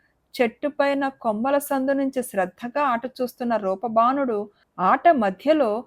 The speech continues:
అవతలివాడి చదరంగపు కాయలలో ఒక దాని మీద గురిగా నేరేడు పండు పడవేశాడు. వాడు దానితో రాజుకు షహా పెట్టేసరికి రాజుగారి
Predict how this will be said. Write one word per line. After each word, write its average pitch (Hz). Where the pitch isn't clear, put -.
అవతలివాడి 311
చదరంగపు 311
కాయలలో 262
ఒక 233
దాని 190
మీద 302
గురిగా 214
నేరేడు 269
పండు 214
పడవేశాడు. 277
వాడు 294
దానితో 226
రాజుకు 226
షహా 233
పెట్టేసరికి 247
రాజుగారి 269